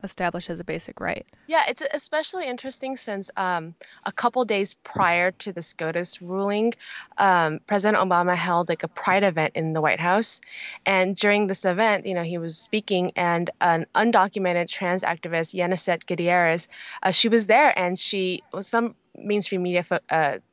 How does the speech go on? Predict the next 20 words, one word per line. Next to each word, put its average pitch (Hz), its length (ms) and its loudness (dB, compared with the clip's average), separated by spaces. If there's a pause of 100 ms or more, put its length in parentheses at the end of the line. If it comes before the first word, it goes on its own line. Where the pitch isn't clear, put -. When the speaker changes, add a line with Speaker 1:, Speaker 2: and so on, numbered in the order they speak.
(140)
Speaker 2:
framed 196 300 2
it 180 80 4
as 160 160 0
her 170 160 -2
heckling 165 560 0
the 165 60 -8
president, 160 440 -2
but 160 160 2 (420)
I, - 220 4
I 180 120 0
just 185 240 -10
framed, 180 260 -2
I 196 100 2
just 233 160 -6
felt - 140 0
like 165 100 -6
she - 140 -8
was, 170 240 -10
you 190 100 -10
know, 165 220 -4